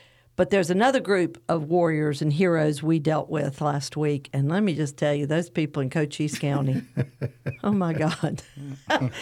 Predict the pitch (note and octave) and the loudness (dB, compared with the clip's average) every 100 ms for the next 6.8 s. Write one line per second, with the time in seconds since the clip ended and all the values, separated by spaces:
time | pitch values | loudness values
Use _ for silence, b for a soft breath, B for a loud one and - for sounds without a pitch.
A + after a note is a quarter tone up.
0 | B B B G#3+ B3 C#4 B3+ A3 F#3+ G#3 | B B B 0 2 2 2 2 2 0
1 | G#3 A#3 G#3+ G#3+ A3+ A3 G#3 A#3 G#3 G#3+ | 0 2 4 4 4 4 4 4 4 0
2 | B B B B - F3 F3+ F3+ C4 C4 | B B B B 0 2 4 4 2 2
3 | B3 A3 - G3 F#3+ F3 F3 b b b | -2 -2 0 0 0 0 -4 b b b
4 | - G3 E3 D#3 - - C4+ C4 - C4 | -4 0 0 -2 -6 -6 -6 -6 -2 0
5 | A#3+ A3 G#3+ A3 F#3+ G#3 G3 F#3+ E3 - | 2 4 4 2 2 0 0 -2 -2 -6
6 | - F3+ G#3 F3 D3 G3 - - | 0 2 2 2 0 -2 -6 -14